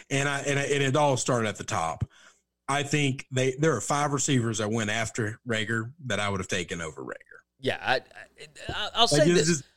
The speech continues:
Speaker 1: this
Speaker 2: because
Speaker 1: is
Speaker 2: I don't
Speaker 1: it.
Speaker 2: wanna, I don't wanna talk bad about the kid because I think he is immensely talented.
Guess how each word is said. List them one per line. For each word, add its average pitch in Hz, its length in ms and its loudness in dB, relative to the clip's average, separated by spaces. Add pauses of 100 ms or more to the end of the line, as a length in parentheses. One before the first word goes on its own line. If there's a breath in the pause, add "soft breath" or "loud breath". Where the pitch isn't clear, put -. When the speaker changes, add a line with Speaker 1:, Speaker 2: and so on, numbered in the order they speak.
(180)
Speaker 1:
this 170 140 6
Speaker 2:
because 254 100 6
Speaker 1:
is - 20 10
Speaker 2:
I 269 60 12
don't 320 200 12
Speaker 1:
it. 285 60 -2
Speaker 2:
wanna, 262 280 6
I 190 80 2
don't 226 140 2
wanna 226 140 0
talk 180 320 0 (120)
bad 139 300 4
about 120 260 0
the 117 80 -10
kid 220 320 0
because 113 240 -2
I 131 60 0
think 214 220 -6
he 190 220 -8
is 214 200 -4
immensely 151 420 -4
talented. 175 520 -4